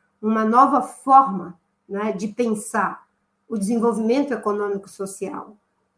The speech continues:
considerando o grave problema das mudanças climáticas, não está posto nas candidaturas até o momento, em, no conjunto das candidaturas,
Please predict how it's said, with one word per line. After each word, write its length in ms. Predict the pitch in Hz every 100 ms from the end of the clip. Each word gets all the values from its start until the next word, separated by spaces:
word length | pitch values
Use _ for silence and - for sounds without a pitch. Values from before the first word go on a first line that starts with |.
| _
considerando 960 | 285 381 392 - 247 226 220 262 196
o 80 | 180
grave 460 | 190 247 285 240 208
problema 720 | 190 180 220 233 190 - - _ _
das 240 | 208 226 208
mudanças 500 | 208 214 214 190 -
climáticas, 800 | 185 190 233 226 - 175 170 -
não 240 | 220 247 285
está 280 | 285 - 285
posto 760 | - 190 214 214 - 285 - _ _
nas 300 | 220 240 262
candidaturas 800 | 240 226 202 196 - 190 190 190 _ -
até 480 | 190 - 208 220
o 120 | 226 196
momento, 720 | 190 185 202 254 302 339 - _ _ _ _ -
em, 180 | 208 190 -
no 240 | 208 247
conjunto 500 | 254 233 226 339 -
das 240 | 220 208 -
candidaturas, 800 | 185 180 214 226 277 330 339